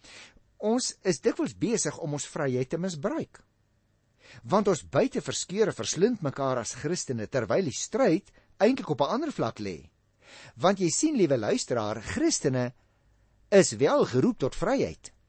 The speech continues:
maar ons leef terselfdertyd in 'n oorlogssituasie in die wêreld.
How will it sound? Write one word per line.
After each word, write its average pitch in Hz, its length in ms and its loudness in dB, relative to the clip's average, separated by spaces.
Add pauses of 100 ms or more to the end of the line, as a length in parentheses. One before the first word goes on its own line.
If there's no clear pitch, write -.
(360)
maar 160 180 4
ons 185 140 2
leef 165 360 2
terselfdertyd 151 1000 -2 (600)
in 156 140 4
'n 160 100 4
oorlogssituasie 160 1040 0
in 104 60 -4
die 98 140 -4
wêreld. 80 480 -8